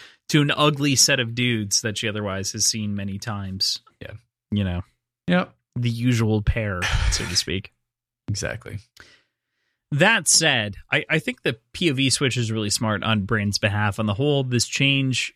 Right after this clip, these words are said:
Speaker 1: this changeover between perspectives means that we aren't just exploring Renette's place through a familiar internal monologue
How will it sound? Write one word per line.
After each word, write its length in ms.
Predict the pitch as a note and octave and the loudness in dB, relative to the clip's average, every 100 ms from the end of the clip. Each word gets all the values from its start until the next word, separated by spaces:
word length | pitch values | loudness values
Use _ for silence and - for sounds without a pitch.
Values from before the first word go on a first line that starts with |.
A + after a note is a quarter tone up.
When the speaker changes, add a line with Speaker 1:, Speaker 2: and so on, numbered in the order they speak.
| _ _ _ _ _ _ _ _ - | _ _ _ _ _ _ _ _ -8
Speaker 1:
this 360 | C3 C3+ B2 | -2 0 0
changeover 640 | - G3+ G3+ D3+ A#2 A2 G#2 | 2 2 4 4 2 2 0
between 380 | A#2+ - C3 A2 | -2 -2 0 0
perspectives 580 | G#2+ - A#2+ A2+ G#2+ | -2 -2 -2 -2 -2
means 520 | A#2 A#2 A#2+ A#2 A2+ - - _ - | 0 2 2 2 0 -2 -10 _ 0
that 80 | D3 | 2
we 80 | |
aren't 160 | G#3 A3+ | 4 2
just 180 | - - | 0 -2
exploring 420 | D3 - D#3+ B2+ | -2 0 0 2
Renette's 320 | A#2+ A#2+ A2 | 4 4 2
place 320 | - C3 A2 | 2 2 2
through 260 | - C3 A#2+ | 0 0 0
a 40 | |
familiar 800 | G2+ B2+ A#2+ A#2+ D3 F3 D#3 C#3+ | 0 -2 0 0 0 0 0 -2
internal 640 | D#2 A#2+ - - B2+ A#2+ A2 | -2 -4 -4 -4 0 2 2
monologue 800 | A2 A#2+ A#2 G#2+ G2+ G2+ G2+ | 2 4 2 2 0 -2 -4